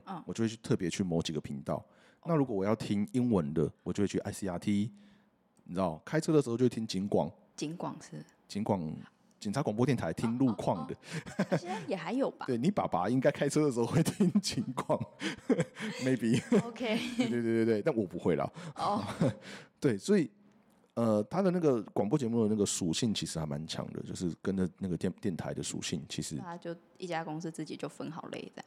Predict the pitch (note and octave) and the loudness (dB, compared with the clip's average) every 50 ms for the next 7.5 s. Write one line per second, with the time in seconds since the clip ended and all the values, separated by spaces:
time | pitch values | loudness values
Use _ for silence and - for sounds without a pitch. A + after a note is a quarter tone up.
0 | - _ _ - - F#2+ - E2 D#2 - D#2 - D2 C#2+ - C#2 B1+ - - F2 | -18 _ _ -4 -4 -2 -2 -2 -4 -4 -4 -2 -2 -2 0 0 0 0 -2 -2
1 | F#2 G2 A2 A#2+ A#2 A2 G#2 G2+ - - - - G#2+ A#2 B2+ C3 A#2 G#2+ G#2+ - | -4 0 2 4 4 4 4 2 0 -4 -6 -2 0 0 2 2 2 0 0 0
2 | G#2 F2 D#2 - - - - - - _ _ - C3+ C3+ C3+ C3+ - C3+ C3 B2 | 0 -2 -2 -4 -6 -6 -8 -8 -10 _ _ -2 0 0 0 0 2 2 2 2
3 | - - A2 F#2+ - G#2+ A2 G#2+ F#2+ C2 - - - C3 G#2+ - A#2 G#2 - D#2 | 2 0 0 0 -2 -2 -2 0 0 -2 0 2 2 2 4 4 2 2 2 2
4 | C#2 - - C2 B1+ - D#2+ E2 F#2 G2+ - G2+ F#2 G2 G#2 G#2+ - F#2 F2+ F2 | -2 -2 -4 -6 -6 -6 -4 -2 -2 -2 0 0 0 0 2 2 2 0 0 0
5 | E2+ D#2 C#2 C2+ A#1+ D2+ C#2 A#1 A#1 - - _ - G#3 F#3 - - - D#3 C#3 | 2 0 0 0 0 2 2 2 2 -2 -6 _ -12 -10 -10 -8 -6 -2 -2 0
6 | A#2+ B2 B2 C3 C3 B2+ - - G#2 G#2+ B2 A#2 - G2 G#2+ A2+ G2 F2 E2+ G2+ | 2 2 2 4 4 4 4 2 2 2 2 0 0 2 2 4 4 2 2 4
7 | A2 A#2 G#2 F2 F2 G2+ A2+ A#2 G#2+ G2 | 4 4 4 2 0 0 2 2 2 2